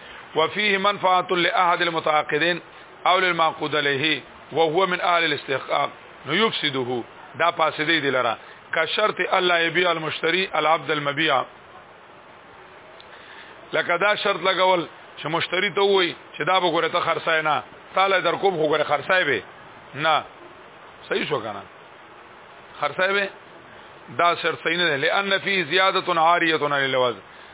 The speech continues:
ځکه دې کې یو سیوایي څیزو لګاو چې هغه چې کمونو خالي دی د عوض نه.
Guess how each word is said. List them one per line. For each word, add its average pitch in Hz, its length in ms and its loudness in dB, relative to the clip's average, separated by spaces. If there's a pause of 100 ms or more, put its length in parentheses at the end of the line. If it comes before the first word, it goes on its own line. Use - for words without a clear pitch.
(160)
ځکه 185 220 0
دې 208 160 2
کې 165 40 -6
یو 185 160 2
سیوایي 175 440 0
څیزو 196 280 -2
لګاو 180 360 0 (460)
چې - 60 -12
هغه 165 200 2
چې 151 180 -4
کمونو 165 280 -2
خالي 160 320 0
دی 170 80 2
د 151 140 0
عوض 147 280 2
نه. 123 160 -2